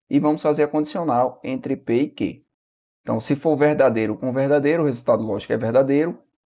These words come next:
Verdadeiro com falso, o resultado é falso. Falso com verdadeiro, o resultado é verdadeiro. E falso com falso, o resultado é verdadeiro.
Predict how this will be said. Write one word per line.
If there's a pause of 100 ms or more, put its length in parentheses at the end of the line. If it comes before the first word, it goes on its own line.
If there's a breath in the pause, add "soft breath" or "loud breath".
(100)
Verdadeiro
com
falso, (160)
o
resultado
é
falso. (960)
Falso
com
verdadeiro,
o
resultado
é
verdadeiro.
E
falso
com
falso,
o
resultado
é
verdadeiro.